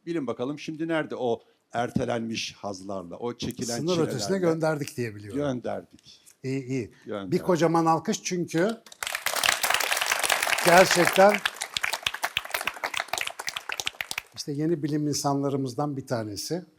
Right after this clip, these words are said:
Speaker 2: bahsettiğimiz,
Speaker 1: Gerçekten.
Speaker 2: e, yeğenimiz. E, zorluklar içerisinde gerçek yüksek hazların peşinde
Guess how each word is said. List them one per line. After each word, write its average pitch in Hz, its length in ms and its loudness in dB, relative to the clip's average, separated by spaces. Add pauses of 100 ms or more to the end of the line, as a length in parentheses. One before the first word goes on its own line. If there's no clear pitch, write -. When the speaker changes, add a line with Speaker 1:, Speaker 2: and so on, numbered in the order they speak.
(100)
Speaker 2:
bahsettiğimiz, 110 920 -6
Speaker 1:
Gerçekten. 107 380 -10
Speaker 2:
e, - 40 -6
yeğenimiz. 117 680 -4 (480)
E, 131 200 2
zorluklar 147 1200 2 (120)
içerisinde 131 1000 -4 (520)
gerçek 139 580 2
yüksek 139 540 -4
hazların 135 640 -4
peşinde 113 720 -6